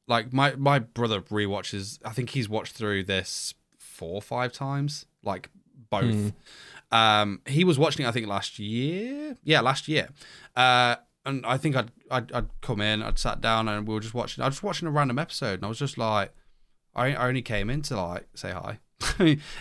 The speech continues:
Speaker 2: Now
Speaker 1: still
Speaker 2: I'm sat
Speaker 1: grabs you,
Speaker 2: down.
Speaker 1: it still gets your attention. And I think Naruto's, like, that's just the power of it. That's how big it is, you know?
Speaker 2: It
Speaker 1: It's just
Speaker 2: really
Speaker 1: one of
Speaker 2: is,
Speaker 1: those.
Speaker 2: and it's standard, it's, you know, it stood the test of time. People, it's still relevant. People,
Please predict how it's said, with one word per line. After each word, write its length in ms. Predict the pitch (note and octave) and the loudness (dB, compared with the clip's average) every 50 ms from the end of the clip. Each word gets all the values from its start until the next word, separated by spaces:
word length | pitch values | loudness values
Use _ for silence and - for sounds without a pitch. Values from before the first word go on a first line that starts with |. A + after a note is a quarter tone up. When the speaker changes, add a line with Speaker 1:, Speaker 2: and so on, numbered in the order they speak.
| - - | -2 2
Speaker 2:
Now 120 | D#3 E3+ D3+ | 2 2 4
Speaker 1:
still 280 | - - B2+ C3 C#3+ | 4 4 6 8 10
Speaker 2:
I'm 80 | - - | 10 10
sat 220 | - F#3 G#3 - | 10 10 10 10
Speaker 1:
grabs 140 | C#3+ D#3 F3+ | 10 10 10
you, 60 | - D#3+ | 10 8
Speaker 2:
down. 40 | C#3+ | 8
Speaker 1:
it 60 | F3 | 6
still 200 | C3 B2 B3+ B3+ G#3 | 4 4 4 4 6
gets 220 | G#3+ A3 F#3+ - | 6 4 4 6
your 100 | A3+ G#3+ | 6 6
attention. 680 | F#3 D3 G#3 A#3+ C4 C4 A3+ - F#3+ D3+ A#2 G#2 G2+ - - - - - - - - | 6 6 6 4 4 4 2 2 2 2 2 2 0 -6 -10 -18 -20 -20 -20 -8 0
And 360 | C#3 D3+ D#3 D3+ D3+ C#3+ C3+ - - - _ _ _ _ _ - | 4 4 6 6 4 2 0 -2 -8 -20 _ _ _ _ _ -8
I 80 | D3+ D3 | -4 0
think 260 | F3+ G3 G#3 F3 D#3+ | 0 0 0 0 -2
Naruto's, 680 | D3 E3+ F3 F3+ F#3 F#3 - F3+ E3+ D#3 C#3 A#2 - | 0 2 4 6 6 4 4 2 0 2 2 0 0
like, 200 | D3+ C3+ C3 A#2 | 0 0 0 0
that's 180 | C3 C#3+ C#3+ D3 | 0 0 0 0
just 200 | - E3+ D3 - | 0 -2 -2 -2
the 60 | A#2+ | -4
power 320 | - - A#2+ C#3 E3+ F3+ D3 | -2 2 4 4 6 6 4
of 80 | A2+ | 4
it. 40 | G#2+ | 2
That's 160 | G#2 A#2 - | -2 -2 -2
how 100 | C#3+ A#2 | -2 -2
big 260 | G#2+ G2+ A2+ B2 G#2+ | -2 0 -2 -2 0
it 80 | G#2+ G2 | 0 0
is, 440 | G#2+ B2+ C#3 A#2 G2 - - - - _ _ | 0 0 0 0 -2 -4 -10 -14 -16 _ _
you 100 | - G2+ | -8 -6
know? 260 | F#2+ F#2+ G2 G#2 G#2 - _ _ _ _ _ _ - | -4 -2 -2 -4 -4 -6 _ _ _ _ _ _ 0
Speaker 2:
It 80 | C#3 B2+ | 0 2
Speaker 1:
It's 80 | A2+ | 2
just 40 | A#2+ | 4
Speaker 2:
really 300 | C3+ C#3+ C#3 A#2+ B2 A#2+ | 6 6 6 6 6 6
Speaker 1:
one 100 | A#2 A2+ | 6 6
of 60 | A2+ | 6
Speaker 2:
is, 100 | A2+ A#2 | 6 4
Speaker 1:
those. 200 | A2+ A2 A2 A2 A2 | 4 4 4 2 2
Speaker 2:
and 80 | A2 - _ | 0 -2 _
it's 200 | - C#3 C3+ C#3 | -2 0 2 2
standard, 420 | - - - E3 F3+ D#3+ C3+ A#2 - | 2 6 6 6 6 6 4 2 0
it's, 140 | - C3 - | -4 -2 2
you 80 | D3+ C#3+ | 4 4
know, 120 | A2+ G#2 | 4 4
it 200 | A2 A#2 - A#2+ | 2 0 -2 -2
stood 200 | - - E3+ C#3+ | 0 2 2 2
the 60 | A#2 | 2
test 240 | G#2 - A#2+ - - | 2 2 2 2 2
of 80 | G2+ G2+ | 0 0
time. 220 | - A#2 A#2 A2+ | 2 2 2 2
People, 320 | - C3 - - A2+ G#2+ - | 2 2 0 0 0 -2 0
it's 140 | A2+ - | 0 0
still 340 | - - - C#3+ C3+ C#3 C3 | 2 2 4 6 6 6 6
relevant. 500 | A#2 G#2+ A2 A#2 B2 A#2+ G#2+ A2 G#2 F2+ | 6 8 6 6 6 6 4 4 2 2
People, 440 | F2+ A#2+ A#2 - - A2 G#2 G2+ | 2 2 2 2 2 2 2 2